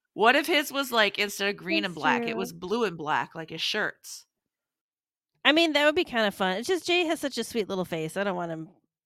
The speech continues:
Speaker 2: I don't want him putting camo makeup all over it.
Speaker 1: I get it. Jey Uso is a beautiful man, and I'd like to see his face uninterrupted. For sure.
Speaker 2: Well,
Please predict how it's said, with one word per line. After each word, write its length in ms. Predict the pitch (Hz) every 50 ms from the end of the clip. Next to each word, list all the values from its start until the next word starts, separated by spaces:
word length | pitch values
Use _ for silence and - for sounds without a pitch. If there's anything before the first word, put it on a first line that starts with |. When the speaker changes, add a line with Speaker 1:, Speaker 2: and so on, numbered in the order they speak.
| _ -
Speaker 2:
I 80 | - 202
don't 120 | 196 190
want 180 | 180 175 175 170
him 160 | 175 151 -
putting 240 | 151 - 175 - 156
camo 300 | - - 151 156 156 147
makeup 320 | 139 139 143 - - - -
all 200 | - - - -
over 140 | - - -
it. 120 | - - _ _ _ _ _ _ _ _ _ _ _ _ _ _ _ _ _ _ _
Speaker 1:
I 180 | - 233 285 311
get 140 | 285 370 349
it. 140 | 262 175 175
Jey 200 | - 226 233 240
Uso 240 | 247 262 - 254 254
is 80 | 247
a 60 | 233 202
beautiful 340 | 208 220 214 214 - 202
man, 260 | 202 202 190 175 151 139
and 80 | 147
I'd 160 | 151 151 165
like 180 | 165 175 175 -
to 60 | -
see 160 | 180 - 170 190
his 140 | 185 - -
face 260 | - 170 170 - -
uninterrupted. 640 | 165 156 151 143 143 123 - - - - 92 - _ _ _ _ _ _ _ _ _ _ _ _ _ _
For 140 | - 170 175
sure. 260 | 160 - 120 78 65 _ _ _ _ _ _ _ _ _ _ _ _ _ _ _ _ _ _ _ _ _ _ _ _ _ _
Speaker 2:
Well, 460 | - - 233 233 226 220 214 - -